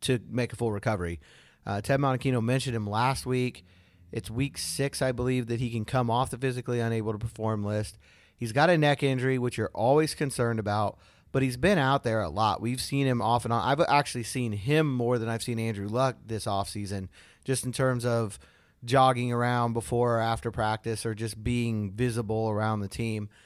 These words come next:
Uh, he, he's a guy that obviously brings something to the secondary that even as well as the young guys are playing, they don't have anywhere else. That physicality, that ability to,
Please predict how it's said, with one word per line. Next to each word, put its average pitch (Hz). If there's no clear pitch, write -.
Uh, 110
he, 147
he's 143
a 143
guy 135
that 135
obviously 135
brings 131
something 135
to 120
the 120
secondary 123
that 120
even 139
as 120
well 131
as 123
the 120
young 127
guys 120
are 113
playing, 143
they 113
don't 127
have 120
anywhere 98
else. -
That 117
physicality, 123
that 110
ability 117
to, 98